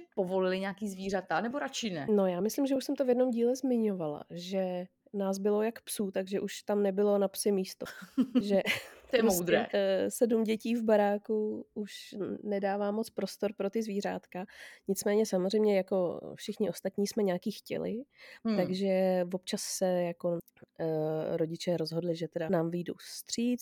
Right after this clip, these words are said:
Speaker 2: a třeba jsme měli morčata, pak jsme měli chvilku teda nějakýho křečka. Vždycky
Speaker 1: Hmm.
Speaker 2: tak záhadně nějak prostě vždycky utek nebo něco, já nevím vlastně, jak jako skončily moc ty zvířátka.
Speaker 1: <laughs>
Speaker 2: Člověk se na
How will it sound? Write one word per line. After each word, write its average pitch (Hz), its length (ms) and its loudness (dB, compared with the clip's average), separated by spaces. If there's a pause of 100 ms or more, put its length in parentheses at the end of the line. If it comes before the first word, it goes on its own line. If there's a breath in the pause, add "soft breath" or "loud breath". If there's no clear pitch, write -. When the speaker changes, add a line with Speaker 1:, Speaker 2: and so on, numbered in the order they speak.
Speaker 2:
a 180 40 -4
třeba 180 280 -4
jsme - 200 -4
měli 180 340 2
morčata, 185 880 0
pak 185 220 -6
jsme 175 220 0
měli 175 320 2
chvilku 165 840 -4
teda 151 180 -4
nějakýho 156 340 -4
křečka. 185 1000 -4
Vždycky 202 300 2
Speaker 1:
Hmm. 285 40 0
Speaker 2:
tak 262 120 2
záhadně 220 460 6
nějak 202 300 4
prostě 220 320 0
vždycky - 380 -4
utek 196 360 -2
nebo 190 200 4
něco, 147 420 -2
já 175 220 -4
nevím 151 420 -6
vlastně, 180 400 -2
jak 175 140 -4
jako 185 180 -6
skončily - 560 -2
moc 185 240 2
ty 285 120 2
zvířátka. 190 800 2
Speaker 1:
<laughs> - 40 -20
Speaker 2:
Člověk 202 260 2
se 220 100 2
na 202 100 4